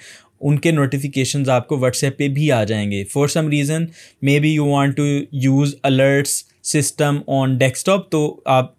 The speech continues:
डेस्कटॉप पे भी कर सकते हैं। अगर आपके पास MacBook एम वन है तो आप इसको अपने एम वन लैपटॉप पे भी डाउनलोड कर सकते हैं, कंप्यूटर पे डाउनलोड कर सकते हैं। So now let me show you how to add portfolio। आपने पोर्टफोलियो में जाना है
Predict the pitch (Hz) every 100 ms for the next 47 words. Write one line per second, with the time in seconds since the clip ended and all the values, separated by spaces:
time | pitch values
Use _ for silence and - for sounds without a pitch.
0 | - 131 123 - 147 160 175 170 170 165
1 | 175 151 151 151 143 - 151 - _ _
2 | 139 135 135 127 151 156 139 139 143 180
3 | 175 170 165 - - 143 - 139 139 147
4 | 135 - 151 156 131 - 143 147 - 143
5 | 135 139 147 147 _ - 131 127 127 139
6 | 151 143 147 127 120 127 131 135 123 123
7 | - 135 135 127 120 120 127 135 123 117
8 | 117 120 117 110 104 107 - 104 95 -
9 | - - - _ - 165 180 208 202 202
10 | 214 190 180 196 156 147 160 175 156 151
11 | 143 131 - 165 185 220 170 147 160 165
12 | 160 139 - 151 170 180 147 131 156 190